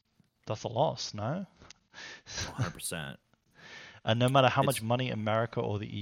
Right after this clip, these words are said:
Speaker 1: U pour into trying to regain that territory by, like, buying arms for Ukraine, that's just, that's just not where we're at with the, with the conflict.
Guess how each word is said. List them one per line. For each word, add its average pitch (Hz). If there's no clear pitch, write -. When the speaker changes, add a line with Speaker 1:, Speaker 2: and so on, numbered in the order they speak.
Speaker 1:
U 104
pour 101
into 104
trying 101
to 104
regain 95
that 98
territory 98
by, 95
like, 95
buying 98
arms 98
for -
Ukraine, 131
that's 113
just, -
that's 117
just 110
not 110
where 98
we're 98
at -
with 98
the, 95
with 95
the -
conflict. 101